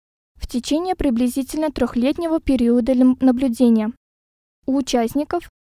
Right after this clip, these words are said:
которые получили вакцину, была большая вероятность развития неблагоприятных событий в месте инъекции, но степень тяжести этих симптомов была в основном от лёгкой до средней.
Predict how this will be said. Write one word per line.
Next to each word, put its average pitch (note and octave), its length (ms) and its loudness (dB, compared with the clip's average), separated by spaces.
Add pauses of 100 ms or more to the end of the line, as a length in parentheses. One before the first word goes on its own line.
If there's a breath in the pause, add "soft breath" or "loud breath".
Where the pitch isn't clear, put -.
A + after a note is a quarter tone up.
(120)
которые D#4 320 2
получили C#4+ 720 -2
вакцину, A#3+ 720 -2
была C4 360 4 (220)
большая B3 540 0
вероятность B3 680 0
развития B3 680 0
неблагоприятных B3 880 2
событий B3 560 -4
в - 20 0
месте C4 440 2
инъекции, B3 600 2 (440)
но C4+ 140 4
степень C4 460 2
тяжести E4+ 540 0
этих B3+ 220 -6
симптомов A#3+ 580 -2
была A#3+ 400 0 (140)
в B3+ 60 -4
основном A3+ 600 0
от A#3 180 -6
лёгкой D4 540 0
до B3+ 160 0
средней. A3+ 500 -2